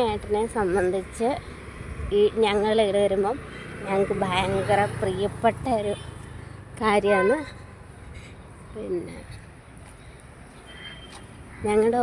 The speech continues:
ഓർമ്മയിലും ഞങ്ങളുടെ ജീവിതത്തിലും ഞങ്ങൾക്ക് ഏറ്റവും പ്രിയപ്പെട്ട ഒരു സംഭവമാണ് ഈ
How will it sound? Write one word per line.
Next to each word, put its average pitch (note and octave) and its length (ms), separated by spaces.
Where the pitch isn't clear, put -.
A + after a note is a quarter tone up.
ഓർമ്മയിലും A3 580
ഞങ്ങളുടെ G3+ 260
ജീവിതത്തിലും G3+ 580
ഞങ്ങൾക്ക് G3 300
ഏറ്റവും G#3 340
പ്രിയപ്പെട്ട F#3+ 400
ഒരു G#3 100
സംഭവമാണ് F#3 580
ഈ G3+ 40